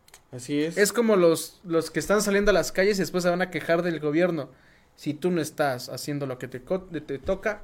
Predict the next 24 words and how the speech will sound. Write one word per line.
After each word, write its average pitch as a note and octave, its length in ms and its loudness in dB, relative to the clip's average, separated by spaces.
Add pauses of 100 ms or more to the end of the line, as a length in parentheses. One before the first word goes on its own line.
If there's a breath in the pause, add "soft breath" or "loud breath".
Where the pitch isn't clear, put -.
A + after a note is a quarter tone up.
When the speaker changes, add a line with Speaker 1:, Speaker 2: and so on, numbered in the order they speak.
Speaker 2:
no F3 380 -4 (120)
te C3 100 -10
puedes D#3+ 560 -4 (360)
Speaker 1:
Quejar. C3 200 -8
Speaker 2:
quejar. C3 220 -6 (1000 soft breath)
Speaker 1:
Perfecto. C#3+ 600 -2
Entonces, G#3+ 500 0 (500 loud breath)
eh, F3 420 4
vamos A3+ 200 2
a C4 60 0
terminar G3 500 2
hablando F#3 400 0
de D#3+ 240 0
dos F3 200 -2
puntos A3+ 400 -4
de D#3+ 160 -2
acerca E3+ 320 -2
del E3+ 80 2
desierto F#3 420 0
y F#3+ 60 0
también D#3+ 360 0 (340 soft breath)
de C#3+ 120 -2
dos F3 240 0
puntos G3 680 -2